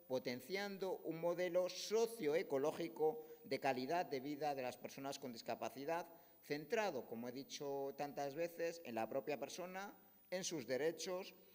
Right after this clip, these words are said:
sociedad de los cuidados y apoyos naturales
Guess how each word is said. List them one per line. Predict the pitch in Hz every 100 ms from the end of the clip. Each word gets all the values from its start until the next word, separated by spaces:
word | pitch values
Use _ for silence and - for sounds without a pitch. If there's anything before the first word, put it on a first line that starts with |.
| - - _
sociedad | - 139 139 156
de | 170
los | 160 160
cuidados | 139 147 151 156 156
y | 123
apoyos | 110 - 160 151 156 156 - -
naturales | 117 113 117 113 131 131 135 131